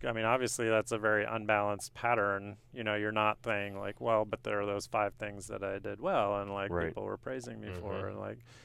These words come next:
Speaker 1: you know, and so, so anyway, a lot of what he talks about in terms of, like, getting beyond those feelings is to, is to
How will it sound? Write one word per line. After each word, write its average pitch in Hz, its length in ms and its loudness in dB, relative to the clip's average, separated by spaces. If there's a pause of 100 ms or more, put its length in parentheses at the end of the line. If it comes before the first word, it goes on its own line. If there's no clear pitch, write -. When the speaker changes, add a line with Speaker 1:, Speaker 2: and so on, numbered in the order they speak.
(340)
Speaker 1:
you 139 80 -2
know, 110 240 6
and 110 360 2
so, 110 480 8 (760)
so 147 100 4
anyway, 131 220 12
a 117 80 12
lot 131 200 12
of 123 60 6
what 120 140 8
he 117 80 4
talks 113 320 6
about 104 360 8
in 101 140 -2
terms 101 380 -4
of, 98 240 -4
like, 98 280 -4
getting 101 240 0
beyond 101 460 0
those 98 300 -2
feelings 101 640 -8
is 107 260 -4
to, 101 420 2 (920)
is 123 240 0
to 104 320 0